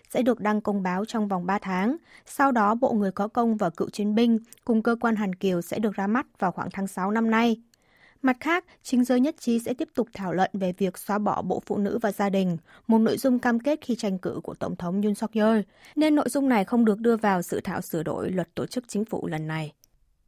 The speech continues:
Đảng Dân Chủ đồng hành bất ngờ trước số phiếu phản đối bắt giam Chủ tịch Lee Jae-myung ít hơn dự đoán. Quốc hội Hàn Quốc ngày hai mươi bảy tháng hai đã tiến hành cuộc biểu quyết về dự thảo đồng ý bắt giam Chủ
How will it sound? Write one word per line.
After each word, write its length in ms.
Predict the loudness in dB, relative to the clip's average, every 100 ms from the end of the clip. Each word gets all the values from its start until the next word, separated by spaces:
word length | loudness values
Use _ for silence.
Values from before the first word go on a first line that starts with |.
| _ _ _ _ _ _ _ _ _ _ _ _ _ _ _ _ _ _
Đảng 280 | 2 4 4
Dân 200 | 4 4
Chủ 160 | 4 4
đồng 180 | 4 4
hành 240 | 4 4
bất 140 | 2
ngờ 240 | 4 4 4
trước 200 | 2 -2
số 140 | 0 2
phiếu 160 | 4 4
phản 220 | 2 2
đối 160 | 2
bắt 160 | 2 0
giam 300 | 0 2 2
Chủ 140 | 0
tịch 200 | -4 -4 -2
Lee 100 | -4
Jae-myung 440 | 0 0 2 2 0
ít 180 | -2 -2
hơn 200 | 0 0
dự 180 | -2 -4
đoán. 340 | -2 0 -2 -6 _ _ _ _ _ _ _ _ _ _ _ _ _ _ _
Quốc 200 | 0 4
hội 160 | 4 4
Hàn 180 | 4 4
Quốc 240 | 2 2
ngày 120 | 0
hai 120 | 2
mươi 100 | 4
bảy 180 | 4 2
tháng 200 | 0 -2
hai 240 | 0 2 2
đã 100 | 0
tiến 200 | 0 2
hành 240 | 0 0
cuộc 220 | -2 -2
biểu 140 | 0 0
quyết 260 | 0 -2 -2
về 180 | -2
dự 160 | -2 -4
thảo 260 | -4 -6 -4
đồng 200 | -4 -4
ý 140 | -4
bắt 160 | -4 -4
giam 360 | -2 0 0 -2
Chủ 160 | -4